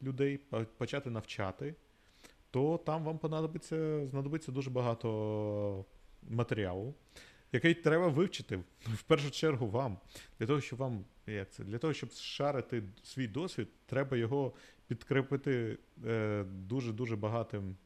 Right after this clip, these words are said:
теоретичним матеріалом. Його треба в-,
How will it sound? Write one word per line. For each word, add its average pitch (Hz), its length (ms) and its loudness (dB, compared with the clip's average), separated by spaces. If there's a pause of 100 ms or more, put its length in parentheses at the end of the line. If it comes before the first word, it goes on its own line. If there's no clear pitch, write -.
теоретичним 117 640 0
матеріалом. 160 560 -4 (600)
Його 127 220 2
треба 117 300 0
в-, 101 40 0